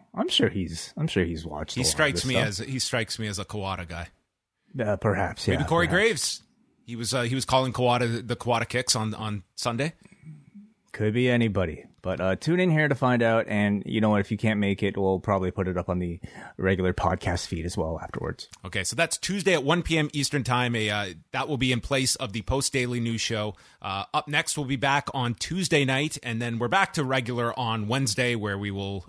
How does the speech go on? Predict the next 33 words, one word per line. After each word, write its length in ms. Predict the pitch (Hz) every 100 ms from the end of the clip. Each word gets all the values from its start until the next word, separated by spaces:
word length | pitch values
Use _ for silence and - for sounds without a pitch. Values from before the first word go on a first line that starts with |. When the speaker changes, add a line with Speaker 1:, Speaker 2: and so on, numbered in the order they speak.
| -
Speaker 2:
uh, 120 | 95
be 120 | 107
back 280 | 127 120 120
at 80 | 107
one 200 | 143 165
Eastern, 460 | 151 - 151 147 - - -
Rewind 420 | 127 175 175 175
to 60 | 139
Dynamite 520 | 151 156 165 156 151
that 200 | 151 139
night, 280 | 147 160 -
and 120 | 127
then 120 | 127
later 260 | 127 190 190
this 220 | 139 -
week, 220 | 107 90 - _
new 280 | 113 151 202 -
M 160 | 180 190
C 180 | - 175
U 140 | 160
Later 400 | 147 160 180 180 -
dropping 360 | 156 156 151
on 220 | 139 127
Thursday. 640 | 113 - 160 180 - 175 185 _ _ -
Uh, 100 | 110
this 160 | 123
will 80 | 147
be 140 | 143 165
episode 400 | 160 - 156 -
two 400 | - 180 190 196 _
of 140 | 117
Moon 300 | 117 143 175
Knight. 240 | 180 190